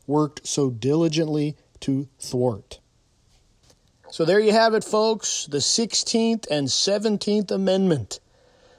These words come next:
the one-two punch to federalism and state sovereignty.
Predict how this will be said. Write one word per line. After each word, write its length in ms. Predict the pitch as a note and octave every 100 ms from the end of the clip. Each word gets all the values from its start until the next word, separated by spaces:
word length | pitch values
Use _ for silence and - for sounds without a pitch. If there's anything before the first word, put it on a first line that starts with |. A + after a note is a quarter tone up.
| _
the 100 | D#3+
one-two 920 | D3+ C3+ E3+ A3+ A3+ A3 - A3+ A3 G3+
punch 760 | - G3 F3+ C3+ G2 - - _ _ _ _ _
to 120 | -
federalism 1000 | - - F#3+ G3 E3+ D#3 C#3+ A#2 G#2 E2 _ _
and 140 | C#3+ B2+
state 360 | - E3+ F3+
sovereignty. 880 | - F3 F#3 F3 D#3+ B2+ - A#2